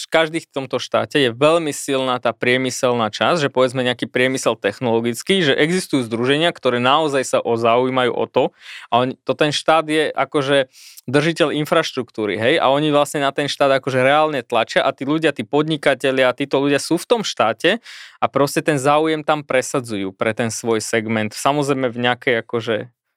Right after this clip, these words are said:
nejak sa, čiže ja akože, e, keď hovorím, že nie je to š-, úloha toho štátu, skôr myslím, že netreba očakávať, že, že niekto presadí tie záujmy len tak, e, že pre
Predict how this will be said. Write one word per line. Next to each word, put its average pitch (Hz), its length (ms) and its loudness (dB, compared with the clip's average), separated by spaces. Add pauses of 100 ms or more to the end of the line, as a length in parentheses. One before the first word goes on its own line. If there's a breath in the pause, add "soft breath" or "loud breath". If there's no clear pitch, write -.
nejak 117 220 -2
sa, - 80 -12
čiže 143 280 0 (360 soft breath)
ja 143 300 2
akože, 151 440 -2
e, 135 220 -4 (400)
keď 135 160 -2
hovorím, 151 260 2
že 135 140 -4 (120)
nie 139 160 -2
je 143 40 -2
to 139 100 0
š-, - 120 -8
úloha 135 280 0
toho 139 140 0
štátu, 131 320 0
skôr 143 240 -2
myslím, 135 320 -4
že 127 120 0
netreba 156 340 2
očakávať, 139 480 0
že, 127 180 0 (360)
že 120 260 -4
niekto 139 380 0
presadí 147 480 0
tie 135 160 -6
záujmy 127 500 0
len 120 180 -2
tak, 120 320 -2 (400)
e, 127 100 -4 (260)
že 120 240 -2 (240)
pre 131 360 0